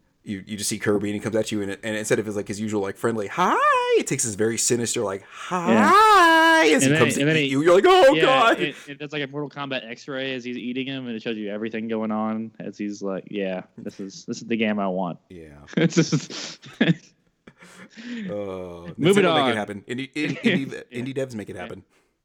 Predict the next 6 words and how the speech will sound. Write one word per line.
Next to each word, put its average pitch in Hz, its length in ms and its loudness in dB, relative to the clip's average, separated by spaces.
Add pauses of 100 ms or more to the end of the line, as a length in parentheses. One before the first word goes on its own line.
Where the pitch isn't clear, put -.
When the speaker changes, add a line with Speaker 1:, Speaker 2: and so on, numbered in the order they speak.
(120)
Speaker 2:
Yeah. 104 220 -16 (100)
<laughs> - 540 -20
Moving 135 160 -10
on. 104 440 -10 (440)
Speaker 1:
Okay. 104 320 -6 (260)
Um, 135 460 -2